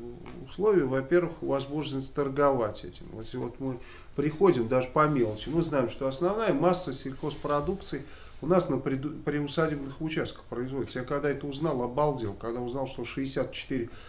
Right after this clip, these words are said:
процента сельхозпродукции в две тысячи пятом, что ли, две тысячи шестом году произведено было на приусадебных участках. То есть это не вот Саша Вор со своей там артелью произвел никто, а,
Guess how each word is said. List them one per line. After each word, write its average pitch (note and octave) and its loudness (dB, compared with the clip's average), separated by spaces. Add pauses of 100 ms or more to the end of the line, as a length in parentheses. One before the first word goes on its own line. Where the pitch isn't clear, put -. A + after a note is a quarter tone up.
(340)
процента C#3 2
сельхозпродукции C3+ -4
в A2+ -8
две C3+ -2
тысячи C#3 -8
пятом, A3 -4
что C3+ -4
ли, A#2+ -2
две B2 -6
тысячи C3 -6
шестом B2+ -4
году D3 0
произведено B2 -4
было C3+ -2
на A#2 -4
приусадебных B2 -2
участках. C3+ -6 (840)
То A#2 0
есть A2+ 0
это B2 2
не B2 4
вот A#2 0
Саша F3 8
Вор D#3 4
со - -4
своей C3 4
там B2 2
артелью B2+ 2
произвел B2+ 0
никто, A#2+ -2
а, D3 2